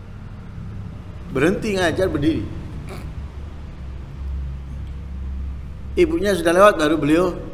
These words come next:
duduk. Nah, begitu memuliakan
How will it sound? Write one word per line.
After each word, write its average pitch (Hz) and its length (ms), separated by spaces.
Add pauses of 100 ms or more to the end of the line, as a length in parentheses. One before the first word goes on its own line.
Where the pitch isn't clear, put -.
(460)
duduk. 113 320 (1600)
Nah, 165 160
begitu 139 400
memuliakan 165 800